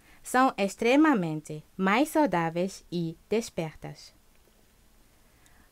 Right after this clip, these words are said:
Doenças de infância são registrados em alguns casos, mas elas decorrem em geral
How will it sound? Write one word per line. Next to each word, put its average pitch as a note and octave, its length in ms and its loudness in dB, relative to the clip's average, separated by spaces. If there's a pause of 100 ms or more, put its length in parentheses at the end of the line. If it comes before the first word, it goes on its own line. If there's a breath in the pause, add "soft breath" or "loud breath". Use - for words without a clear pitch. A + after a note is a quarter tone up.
(100 soft breath)
Doenças D#4 560 4
de G#3+ 100 0
infância A3+ 680 -2 (260 soft breath)
são D4+ 300 6
registrados F#3+ 800 -2
em G#3+ 160 0
alguns G#3+ 380 -2
casos, E3 540 -8 (400 soft breath)
mas A#3+ 260 0
elas C#4 320 2
decorrem A3+ 640 2
em - 20 2
geral G3 380 0